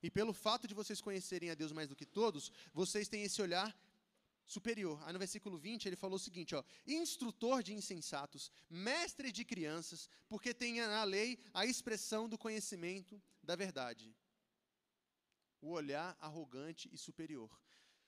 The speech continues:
Quando nós lavamos os pés das pessoas que estão aqui hoje, nós estamos dizendo pra elas de que o nosso lugar é embaixo, gente.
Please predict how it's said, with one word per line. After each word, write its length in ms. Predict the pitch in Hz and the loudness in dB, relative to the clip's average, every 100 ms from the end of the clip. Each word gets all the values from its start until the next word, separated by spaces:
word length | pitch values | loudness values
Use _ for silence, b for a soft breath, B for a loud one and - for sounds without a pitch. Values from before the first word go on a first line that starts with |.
| b b b _ _ _ | b b b _ _ _
Quando 160 | 165 180 | -10 -6
nós 220 | 185 180 | -4 0
lavamos 360 | 170 180 202 | 0 0 -4
os 140 | 180 - | -4 -4
pés 280 | - 156 139 | 0 0 0
das 100 | - | -4
pessoas 360 | 143 - 139 | -6 -4 -6
que 60 | 143 | -6
estão 220 | - 135 | -6 -6
aqui 200 | 131 170 | -6 -4
hoje, 360 | 143 127 127 127 b b | -2 -2 -4 -14 b b
nós 160 | - 151 | -4 -2
estamos 320 | 151 156 156 | -2 -4 -4
dizendo 360 | 143 139 147 143 | -4 -4 -4 0
pra 200 | 151 131 | 0 2
elas 320 | 131 135 123 | 2 0 -4
de 200 | 120 139 | -8 -8
que 180 | - 151 | -6 -6
o 80 | 139 | -2
nosso 400 | 147 190 - 202 | 0 0 -2 -4
lugar 580 | 170 127 120 127 131 - _ _ - | -4 0 -2 -2 -8 -18 _ _ -12
é 80 | |
embaixo, 480 | 147 135 110 107 - 117 | -8 -2 -2 -2 -8 -14
gente. 440 | - 107 - | -16 -12 -10